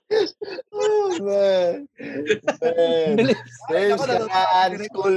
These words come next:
Speaker 1: of Segue. What the
Speaker 3: Ah,
Speaker 1: fuck?
Speaker 3: ayan, oh.
Speaker 2: Hmm.
Speaker 3: Yeah.
Speaker 1: Oh.
Speaker 3: Pero Ron, di ba ilang beses ka na ring, ah, ilang, ilan ang business na tinayo mo?
Speaker 1: This is my third now. First
Speaker 3: Third.
Speaker 1: one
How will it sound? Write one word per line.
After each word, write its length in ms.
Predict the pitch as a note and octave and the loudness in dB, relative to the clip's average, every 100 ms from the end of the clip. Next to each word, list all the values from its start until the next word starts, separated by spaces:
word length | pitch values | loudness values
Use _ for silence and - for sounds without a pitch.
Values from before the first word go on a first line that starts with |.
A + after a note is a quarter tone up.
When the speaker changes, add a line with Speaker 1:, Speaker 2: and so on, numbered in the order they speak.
| F3+ | 2
Speaker 1:
of 80 | D3+ | 0
Segue. 480 | - F3 E3+ E3 D#3+ C#3+ B2+ | 0 0 0 2 2 2 0
What 240 | C#3 D3 | 0 0
the 160 | C#3+ C#3 | -4 -2
Speaker 3:
Ah, 0 | |
Speaker 1:
fuck? 240 | G3 C#3+ | 0 2
Speaker 3:
ayan, 220 | C#3+ B3+ A3 | 2 0 0
oh. 100 | F3+ | 2
Speaker 2:
Hmm. 200 | C#3 B2+ - _ _ _ _ | 2 0 -6 _ _ _ _
Speaker 3:
Yeah. 240 | A3 A#3+ A3+ G3+ - _ _ A#3+ | -2 0 0 -4 -8 _ _ -8
Speaker 1:
Oh. 240 | C4+ D3 | -6 0
Speaker 3:
Pero 180 | D4+ D#4 D4 A3+ | 0 2 0 2
Ron, 240 | C4 C4 | 2 2
di 80 | A#3 | 0
ba 160 | A3+ B3+ | 0 0
ilang 300 | A3+ A#3 A3 | 0 0 2
beses 160 | A3 G#3 | 0 0
ka 160 | A3 | 0
na 80 | G#3+ | 0
ring, 640 | G3+ G#3 G3+ G3+ G3 F3+ E3+ _ _ _ _ | 2 0 0 -2 -4 -6 -12 _ _ _ _
ah, 240 | D#3+ D#3 D3+ | 0 0 2
ilang, 240 | A#3 B3+ | 2 2
ilan 300 | G#3+ B3 C4+ | 0 0 2
ang 120 | C4+ G3+ | 2 2
business 320 | G#3 G#3 G3 | 2 0 -4
na 240 | G3+ F#3+ F3+ - _ | -2 -2 -2 -8 _
tinayo 300 | E3+ E3 C#3+ | -4 0 2
mo? 300 | A#2+ A2 C#3 - _ _ _ _ | 2 -2 -6 -12 _ _ _ _
Speaker 1:
This 160 | C#3+ F#3 | -2 -2
is 80 | |
my 240 | F3+ E3+ C#3+ | 2 2 2
third 320 | D#3+ D3 A#2+ | -2 -2 -2
now. 260 | G#2 - - - - - _ _ _ _ _ _ _ | -4 -8 -12 -16 -18 -18 _ _ _ _ _ _ _
First 240 | C#3+ D3+ | -6 0
Speaker 3:
Third. 80 | D#3+ | 2
Speaker 1:
one 100 | D#3+ | 2